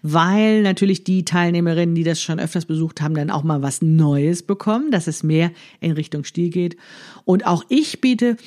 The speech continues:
nicht den gleichen Workshop ab, an wie zweitausendneunzehn, wo es um, eben um die Oberteile ging und zweitausendachtzehn.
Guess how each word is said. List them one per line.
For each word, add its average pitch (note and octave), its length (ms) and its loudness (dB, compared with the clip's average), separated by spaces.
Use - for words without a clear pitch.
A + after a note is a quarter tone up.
nicht C#4+ 260 2
den C#4+ 140 0
gleichen A3 340 2
Workshop G3 400 0
ab, - 300 -4
an F3+ 200 2
wie F3 100 2
zweitausendneunzehn, E3+ 1160 0
wo E3 80 0
es E3 120 -4
um, D#3 360 -2
eben D3+ 220 0
um D3 120 -2
die D3+ 120 -2
Oberteile F#3+ 560 0
ging F#3+ 400 -2
und - 240 -6
zweitausendachtzehn. E3 840 -4